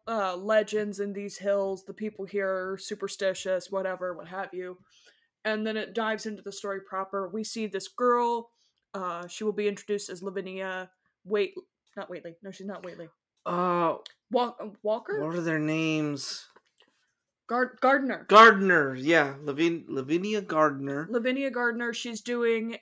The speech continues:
Speaker 1: a, uh, she is Wiccan. She's, I, I, it seems like the rest of her family's not Wiccan, so she's practicing,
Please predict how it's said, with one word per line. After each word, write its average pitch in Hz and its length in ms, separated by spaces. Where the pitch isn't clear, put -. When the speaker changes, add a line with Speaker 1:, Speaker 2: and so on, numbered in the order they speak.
Speaker 1:
a, 214 460
uh, 196 500
she 254 580
is 214 500
Wiccan. 214 640
She's, 226 280
I, 214 140
I, 226 140
it 214 140
seems 240 220
like 226 140
the 208 80
rest 208 240
of 196 60
her 196 100
family's 196 300
not 190 180
Wiccan, 196 320
so 190 80
she's 190 200
practicing, 208 760